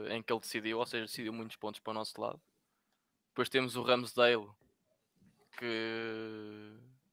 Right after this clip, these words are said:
pá, salvou a equipa em muitos jogos. Ah, teve alguns jogos, um, dois ou três, em que esteve muito mal, mas no resto teve sempre,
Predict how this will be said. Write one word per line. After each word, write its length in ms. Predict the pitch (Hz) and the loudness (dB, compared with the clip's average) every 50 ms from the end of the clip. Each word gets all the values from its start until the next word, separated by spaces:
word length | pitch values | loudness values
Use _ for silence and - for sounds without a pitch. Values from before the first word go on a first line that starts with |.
| _ _ | _ _
pá, 100 | - - | -10 -8
salvou 400 | - - 131 120 113 113 127 123 | 2 6 6 6 8 6 4 4
a 40 | 123 | 4
equipa 460 | 117 - - 123 117 - - 120 117 | 2 0 -4 -6 -8 -4 -2 0 0
em 60 | 113 | 0
muitos 420 | 113 117 127 139 139 127 - - 117 | -2 -4 -4 -4 -4 -6 -8 -10 -6
jogos. 600 | 113 113 107 104 120 143 156 - - - - - - | -2 0 0 0 0 -4 -8 -14 -16 -16 -16 -12 -10
Ah, 680 | 107 110 110 110 110 110 110 110 107 110 110 107 107 - _ _ | -6 -4 -4 -4 -4 -4 -4 -4 -4 -4 -6 -6 -8 -10 _ _
teve 240 | _ 139 139 117 113 117 123 | _ 4 4 4 4 6 8
alguns 340 | 127 123 113 120 123 120 | 8 8 6 2 -4 -4
jogos, 360 | 110 123 120 120 117 113 - 120 | 4 6 8 8 6 6 0 -8
um, 320 | 123 127 120 120 120 113 - _ _ _ _ _ _ _ | -8 -8 -8 -8 -10 -10 -14 _ _ _ _ _ _ _
dois 160 | 123 123 117 | 0 2 4
ou 80 | 123 117 | 4 2
três, 300 | - 123 120 117 110 - | 4 4 4 4 4 2
em 100 | 117 110 | -2 -6
que 60 | - | -6
esteve 240 | - - 120 110 113 | -4 -4 -4 -4 -2
muito 280 | 117 120 120 107 - | -6 -8 -8 -8 -6
mal, 340 | 113 107 104 104 107 117 123 - _ _ - - - _ _ _ | 0 2 2 2 2 0 -4 -8 _ _ -20 -20 -20 _ _ _
mas 600 | - 120 120 117 117 113 110 104 - - - - - _ | -8 0 2 4 4 4 4 0 -2 -4 -6 -8 -12 _
no 180 | - 117 120 117 | -10 -6 -6 -6
resto 380 | 101 110 110 107 104 - - _ _ | 0 4 4 4 4 2 -6 _ _
teve 240 | - 110 107 101 - | -4 -4 -4 -4 -6
sempre, 400 | - 113 107 104 101 _ - | -8 -8 -8 -10 -12 _ -14